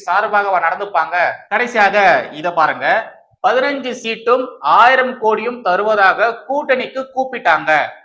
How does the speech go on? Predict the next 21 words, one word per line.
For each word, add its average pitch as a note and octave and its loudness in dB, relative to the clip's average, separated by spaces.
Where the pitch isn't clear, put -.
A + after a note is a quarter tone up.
ஆனால் F#3 6
நான் G#3+ 4
போகல. D3+ 0
நாமக்கல் A#3 2
பரப்புரை F#3 0
கூட்டத்தில் F3+ -8
சீமான் A3+ -2
பரபரப்பு F3 0
பேச்சு. C#3 -14
அதாவது A3+ 0
நம்மளுடைய G3 -4
சீமான் A#3 -4
அவர்களை D#3 0
பதினஞ்சு G3 -4
சீட்டு G3 -8
உங்களுக்கு D3+ -10
தரோம், B2+ -2
ஆயிரம் A#3+ 4
கோடி G3 -2
ரூபாய் A3 0
பணத்தை F3 0